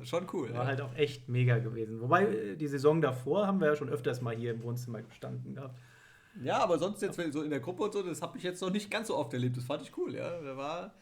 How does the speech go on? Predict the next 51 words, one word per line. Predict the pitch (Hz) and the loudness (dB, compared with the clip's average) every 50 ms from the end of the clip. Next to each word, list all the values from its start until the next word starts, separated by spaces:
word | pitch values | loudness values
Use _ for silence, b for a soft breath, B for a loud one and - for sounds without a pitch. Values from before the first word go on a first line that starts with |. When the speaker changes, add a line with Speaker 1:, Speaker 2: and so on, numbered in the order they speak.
| b b b | b b b
Speaker 2:
Es | 135 127 | -2 2
Speaker 1:
der | 165 196 | 2 4
Speaker 2:
ist | 202 | 6
Speaker 1:
Timo | 214 220 226 | 6 8 8
Speaker 2:
halt | 190 180 | 8 8
auch | |
Speaker 1:
war | 185 180 190 | 8 6 4
on | 185 | 2
fire. | - - - 147 156 151 - - - 143 | -4 -4 -2 -2 -2 -2 -4 -6 -4 -2
Speaker 2:
es | 135 156 | 0 0
ist | 170 170 | 2 4
halt | 196 185 165 | 4 4 4
auch | 165 165 | 4 4
was | 165 151 - | 4 4 2
anderes, | 147 160 180 190 180 170 - 165 | 2 0 0 0 -2 -2 -2 0
wenn | 156 151 | 0 0
du | 147 | 0
ein | 143 | -2
Spiel | - - - 180 180 180 | -4 -4 -4 -2 -2 0
von | - 170 156 | 0 -2 -2
vorne | - - 156 156 160 160 - | 0 2 2 2 2 2 0
bis | 139 - - | -2 -4 -2
hinten | 180 196 190 190 185 | 0 0 0 -2 -4
komplett | - - 135 127 123 165 180 180 - | -6 -6 -6 -4 -2 -2 -2 -2 -4
schaust, | - - - 123 117 135 - - - - - B B B B | -8 -6 -2 0 0 0 0 -2 -4 -10 -14 B B B B
als | B 135 135 127 | B -4 -2 0
wenn | 147 151 147 | 2 2 2
du | 147 | 2
permanent | 127 123 139 147 151 165 160 156 151 151 147 151 147 | 0 2 2 4 4 4 4 2 2 0 -2 -2 -2
über | 147 135 139 | -2 -2 -2
die | 135 131 | 0 0
Red | 123 135 135 - | 2 2 0 0
Zone | - 143 131 135 | 0 -2 -2 0
hin | 139 135 | 0 0
und | 127 123 | 0 0
her | 120 120 120 120 | 2 2 2 0
skippst. | - - 127 120 - - | 0 -2 -4 -6 -4 -2
Da | 123 120 | -2 -2
kann | 123 - 139 151 | 0 0 0 2
sich | 147 156 143 - | 2 0 -2 -2
so | 131 | -2
ein | 123 120 120 | 0 0 0
Spannungsbogen | - - 120 117 127 127 123 - - 127 120 120 117 | 0 0 0 2 2 2 2 2 0 0 -2 -2 -2
gar | 110 117 113 | -2 -2 -2
Speaker 1:
Mhm. | 107 104 | -2 -4
Speaker 2:
nicht | 104 - | -6 -6
aufbauen, | - 113 110 - - - 120 123 123 120 | -6 -6 -6 -8 -8 -10 -8 -6 -6 -6
ne? | 110 113 | -4 -4
Speaker 1:
Ja. | 131 143 - - | -4 -2 -2 -2
Speaker 2:
Und, | - 120 - B B B B B B B | -2 -4 -4 B B B B B B B
äh, | B 147 143 | B -6 -6